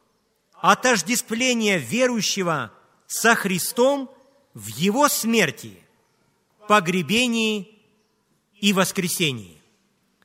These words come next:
То есть, когда мы совершаем крещение, то мы этим что-то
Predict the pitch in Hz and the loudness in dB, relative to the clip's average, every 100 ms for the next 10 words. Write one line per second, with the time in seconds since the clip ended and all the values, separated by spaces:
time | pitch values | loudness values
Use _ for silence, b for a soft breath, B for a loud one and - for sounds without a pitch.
0 | _ _ _ _ 208 247 220 - 208 196 | _ _ _ _ 4 4 4 2 0 2
1 | 294 294 277 247 - _ _ _ _ - | 2 2 0 -2 -8 _ _ _ _ -4
2 | 185 190 214 - 269 269 262 254 240 - | 0 2 2 0 0 0 -2 -2 0 2
3 | 220 151 110 92 - _ _ _ _ _ | 2 -2 -6 -16 -20 _ _ _ _ _
4 | _ _ _ _ 220 240 240 175 170 185 | _ _ _ _ 6 8 8 6 2 4
5 | 233 269 285 269 254 208 - - 233 262 | 4 4 0 -2 -2 -2 -6 -4 2 2
6 | 262 254 240 | 4 0 0